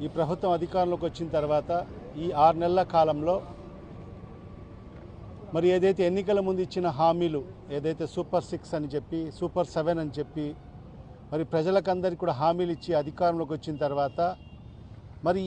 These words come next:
ఈ ఆరు నెలల కాలంలో మీరు ఎందుకు మీరు ప్రజలకు ఇచ్చిన హామీలు నెరవేర్చలేదని చెప్పి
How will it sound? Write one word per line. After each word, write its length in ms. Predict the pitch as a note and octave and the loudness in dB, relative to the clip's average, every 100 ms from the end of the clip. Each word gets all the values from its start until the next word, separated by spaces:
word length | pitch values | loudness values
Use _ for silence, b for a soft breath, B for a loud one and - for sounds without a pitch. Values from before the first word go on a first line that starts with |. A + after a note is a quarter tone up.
| F#3+ | 2
ఈ 20 | G#3+ F3 | 8 12
ఆరు 140 | F#3+ F#3+ | 12 10
నెలల 180 | G3+ G#3 G3 | 6 4 6
కాలంలో 420 | F#3+ F#3 F3+ F#3+ F3 - - - - - - D#3+ | 6 6 4 2 2 -2 -14 -16 -16 -16 -6 2
మీరు 160 | F3 E3+ | 4 4
ఎందుకు 240 | G3 G3+ G3+ | 2 0 0
మీరు 180 | F#3+ F3+ D#3 - - | 0 0 0 -6 -2
ప్రజలకు 340 | E3 G3 F3+ F#3 | 0 2 0 -4
ఇచ్చిన 180 | F3 D#3+ | -4 0
హామీలు 320 | E3 E3+ F3 D3+ | 2 2 0 0
నెరవేర్చలేదని 840 | C#3 E3 F3+ F3 F3+ E3+ E3+ D#3+ D3 | 0 2 0 0 0 2 2 0 -4
చెప్పి 280 | D3+ E3 | -6 -2